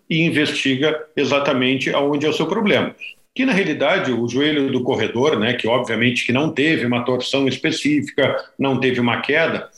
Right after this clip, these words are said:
ela se divide em poucas patologias, né, puras, sem trauma, né, que é a tendinopatia patelar, que é a lesão da cartilagem da patela, ou a condromalácia, e a síndrome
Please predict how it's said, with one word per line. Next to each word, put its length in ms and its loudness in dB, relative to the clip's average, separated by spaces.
ela 140 0
se 140 0
divide 360 0
em 80 2
poucas 300 0
patologias, 680 0
né, 120 0
puras, 540 0
sem 220 0
trauma, 420 0
né, 180 0
que 180 -2
é 240 0
a 100 2
tendinopatia 680 0
patelar, 720 0
que 120 -2
é 160 2
a 80 2
lesão 340 0
da 80 0
cartilagem 480 0
da 100 0
patela, 440 0
ou 60 0
a 60 -4
condromalácia, 680 0
e 20 2
a 60 2
síndrome 560 0